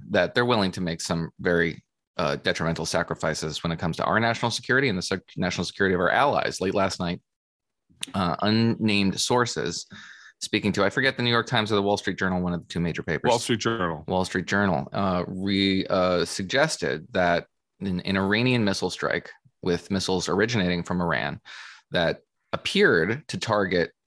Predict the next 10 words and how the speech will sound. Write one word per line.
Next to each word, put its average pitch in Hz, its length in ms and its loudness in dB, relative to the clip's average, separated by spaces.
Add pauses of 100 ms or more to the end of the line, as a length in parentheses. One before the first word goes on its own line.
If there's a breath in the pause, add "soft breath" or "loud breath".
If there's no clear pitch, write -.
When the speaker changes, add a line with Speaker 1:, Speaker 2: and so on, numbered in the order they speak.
Speaker 1:
a 87 140 2
U 98 300 2
S 104 200 2
installation 85 720 -2 (120)
in 85 180 0
Erbil 78 600 0 (180)
in 82 120 -2
Iraq, 82 400 -2 (840)
um, 98 380 0 (580 loud breath)
was 98 540 4